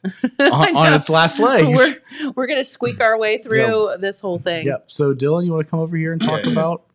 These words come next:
Speaker 3: But, uh, before I talk about that, I just
Speaker 2: Okay.
Speaker 3: gotta put this image up here and just get it in your brain.
Speaker 2: Okay.
Speaker 3: K F C console. It's coming eventually.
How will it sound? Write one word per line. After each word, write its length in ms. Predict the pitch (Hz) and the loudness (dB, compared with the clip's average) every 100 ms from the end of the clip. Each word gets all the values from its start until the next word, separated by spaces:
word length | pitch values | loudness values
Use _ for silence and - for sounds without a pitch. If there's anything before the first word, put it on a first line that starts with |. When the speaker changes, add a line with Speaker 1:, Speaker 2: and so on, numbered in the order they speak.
| - | -10
Speaker 3:
But, 180 | 123 | -10
uh, 160 | 113 104 | -8 -12
before 300 | 107 104 165 | -14 -16 -12
I 80 | 156 | -12
talk 260 | - 135 - | -10 -12 -12
about 240 | 107 98 | -14 -12
that, 220 | 104 98 - | -12 -12 -10
I 60 | 110 | -8
just 180 | 127 | -4
Speaker 2:
Okay. 80 | 120 | -2
Speaker 3:
gotta 200 | 120 117 | -2 -6
put 280 | 110 - 123 | -12 -16 -16
this 180 | 117 - | -16 -16
image 280 | 101 98 107 | -16 -16 -18
up 100 | 101 | -16
here 100 | 107 | -18
and 80 | 101 | -18
just 220 | 98 - | -20 -18
get 120 | 113 110 | -18 -18
it 80 | |
in 100 | 104 | -20
your 100 | 98 | -20
brain. 300 | 92 98 95 92 - | -20 -20 -20 -20 -10
Speaker 2:
Okay. 420 | 127 120 117 113 104 | -6 -4 -4 -6 -10
Speaker 3:
K 240 | - 139 | -16 -16
F 140 | 143 143 | -16 -16
C 280 | - 127 | -16 -16
console. 540 | 117 _ 113 110 - 90 | -18 _ -20 -18 -18 -14
It's 220 | 131 110 | -12 -12
coming 420 | - 113 113 110 104 | -16 -20 -20 -20 _
eventually. 520 | 107 98 95 - 85 | -20 -20 -20 -20 -20